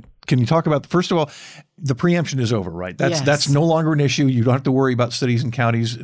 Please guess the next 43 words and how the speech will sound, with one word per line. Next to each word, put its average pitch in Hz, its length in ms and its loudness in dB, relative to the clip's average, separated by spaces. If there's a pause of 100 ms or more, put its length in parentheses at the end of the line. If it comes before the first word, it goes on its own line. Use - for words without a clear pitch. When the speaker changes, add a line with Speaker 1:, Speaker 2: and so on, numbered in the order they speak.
(100)
Speaker 1:
putting 123 220 -4
all 113 120 0
sorts 113 240 -8
of 110 60 -6
weird 110 220 -4
little 107 160 -6
regulations 98 560 -4
on 80 80 -10
you. 170 80 -18
Speaker 2:
That's 214 280 -2
right. 139 340 -2
Gone 190 280 0
are 196 80 -2
the 185 120 -4
days 170 420 -2
of 143 180 -4
if - 160 -8
we're, 147 300 -4 (260)
uh, 135 100 -6
legal 190 460 0
or 170 100 0
not 160 400 0
or 131 240 -2
operating 143 580 -2
or 127 100 -4
not. 110 420 -6 (300)
Um, 131 260 -6
we 147 140 -4
are 147 80 -2
now 147 320 -2
in, 131 180 -6
in 127 300 -8
all, 185 500 -2
uh, 131 100 -6
sixty-seven 160 680 -6
counties 151 680 -4
and 123 120 -8
four 170 140 -4
hundred 156 220 -4
plus 135 240 -6
cities 127 420 -6
in 120 120 -8
Florida. - 420 -10